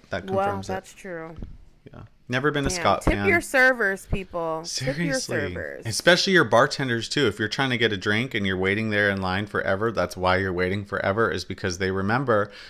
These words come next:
Speaker 1: that the last time they gave you something, you left fifty cents or you left a dollar.
Speaker 2: Mm-hmm. Exactly.
Speaker 1: I always tell my friends, like, if you want, you know, to get drinks quickly or stronger or whatever your goal is for the night, you tip them really well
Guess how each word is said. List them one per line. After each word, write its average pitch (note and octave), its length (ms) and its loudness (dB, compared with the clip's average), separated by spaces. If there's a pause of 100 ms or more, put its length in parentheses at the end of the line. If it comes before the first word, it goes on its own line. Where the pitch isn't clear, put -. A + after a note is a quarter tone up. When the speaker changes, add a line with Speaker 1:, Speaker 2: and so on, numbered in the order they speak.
(180)
Speaker 1:
that G#2 160 -2
the G#2+ 80 -2
last A2 280 4
time A2 140 2
they G2 100 0
gave B2 220 2
you E3+ 80 2
something, F#2+ 500 -2 (420)
you A2 120 2
left G2+ 260 6
fifty A2 240 0
cents - 720 2
or A2 260 4
you G2 160 2
left G2+ 240 2
a - 20 -2
dollar. A2+ 300 8
Speaker 2:
Mm-hmm. F#3+ 400 -4 (1000)
Exactly. E3+ 880 -8
Speaker 1:
I A#2 100 4
always B2 200 4
tell B2+ 160 0
my G#2+ 140 2
friends, G2 400 0
like, F#2+ 160 -2
if G2 140 -10
you A2+ 120 -4
want, G#2 460 -2
you A2 140 -6
know, F2+ 240 -4
to F#2+ 100 -6
get F#2+ 340 -2
drinks G#2 320 -4
quickly G#2+ 540 -4
or F2+ 320 -2 (240)
stronger G#2 580 2
or G2+ 80 4
whatever F#2+ 340 6
your G2 200 4
goal F#2+ 320 4
is A#2 160 2
for B2+ 160 2
the B2 120 2
night, B2 300 4 (400)
you - 100 -10
tip B2+ 260 -4
them D3 120 -4
really C#3+ 160 -4
well C3+ 300 -8